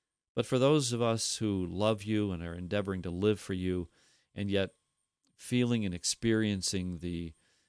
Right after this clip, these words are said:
increasing hostility and rancor against your people, may we take refuge in knowing that you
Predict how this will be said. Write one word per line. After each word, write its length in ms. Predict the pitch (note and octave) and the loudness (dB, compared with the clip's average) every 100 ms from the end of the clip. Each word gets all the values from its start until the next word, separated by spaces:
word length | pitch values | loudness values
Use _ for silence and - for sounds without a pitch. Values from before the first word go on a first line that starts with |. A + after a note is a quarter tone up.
| _ | _
increasing 640 | - F2+ - A#2+ A2+ G#2+ E2+ | -12 -12 -2 0 0 -2 -4
hostility 720 | E2 E2+ - A#2+ A2+ G#2 G2 | -4 -4 0 2 4 2 0
and 180 | E2+ E2+ | -4 -2
rancor 480 | F#2 G#2 - F#2+ F#2 | 0 0 -2 -4 -4
against 440 | F2 F2+ F2 - | -4 -6 -6 -8
your 80 | E2+ | -8
people, 440 | - F#2 - - - _ _ _ _ _ _ | -8 -10 -10 -14 -16 _ _ _ _ _ _
may 100 | G2 | -4
we 200 | F#2+ A#2 | 0 0
take 380 | A#2 A#2 G#2+ - - | 0 0 0 0 -4
refuge 640 | G#2 A2+ - F2+ E2 E2 | 0 0 0 -6 -6 -8
in 160 | F#2 E2+ | -6 -2
knowing 440 | F#2 F2+ F2+ E2 - _ _ _ - | -2 -2 -4 -8 -14 _ _ _ -10
that 120 | F#2 | -6
you 520 | F#2 B2 B2+ D#2 | 0 4 4 2